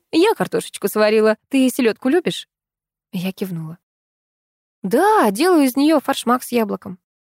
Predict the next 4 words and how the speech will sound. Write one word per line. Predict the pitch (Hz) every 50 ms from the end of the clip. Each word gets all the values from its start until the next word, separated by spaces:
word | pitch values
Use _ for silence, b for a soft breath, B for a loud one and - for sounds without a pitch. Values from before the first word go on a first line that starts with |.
| _ _ _ _ _ _ _ _ -
«Это | 208 196 - 202
как?» — | - - - 190 170 160 - - - _ _ _ _ _ _
удивилась | - 190 175 180 175 170 170 170 165 -
Ася. | - 165 156 - -